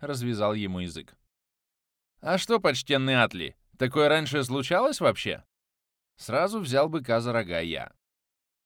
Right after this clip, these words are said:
«Смертоубийство?» степенно уточнил Гуннарсон.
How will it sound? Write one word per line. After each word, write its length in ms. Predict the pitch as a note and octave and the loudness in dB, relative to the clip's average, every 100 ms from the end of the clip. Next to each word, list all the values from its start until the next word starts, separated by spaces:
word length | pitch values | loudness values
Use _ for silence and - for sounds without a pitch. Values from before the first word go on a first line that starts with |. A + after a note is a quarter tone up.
| _ | _
«Смертоубийство?» 1200 | - - G#2+ G2+ G#2+ A2 A2 C#3 G3+ A3+ A3 B2+ - _ _ _ _ | -14 -6 -4 -2 -2 -2 -2 -2 -4 -6 -2 -4 -4 _ _ _ _
степенно 560 | - - F#2+ A2 D3+ F#3+ | -18 -8 -4 -2 -2 -4
уточнил 460 | F3+ C3+ - A#2+ | -4 -6 -4 -4
Гуннарсон. 640 | A2 A2+ G2 D#2 - A#1 | -4 -4 -4 -6 -10 -14